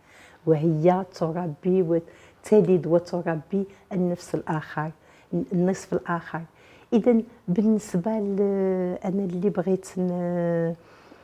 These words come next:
أنا اللي بغيت ن-، نضيفه هو أن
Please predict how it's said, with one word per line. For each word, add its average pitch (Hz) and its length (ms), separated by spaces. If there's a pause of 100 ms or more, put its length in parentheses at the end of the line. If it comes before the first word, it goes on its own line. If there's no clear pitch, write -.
(240)
أنا 190 180
اللي 180 220
بغيت 185 420
ن-، 180 300 (100)
نضيفه 190 640 (120)
هو 190 540 (460)
أن 196 380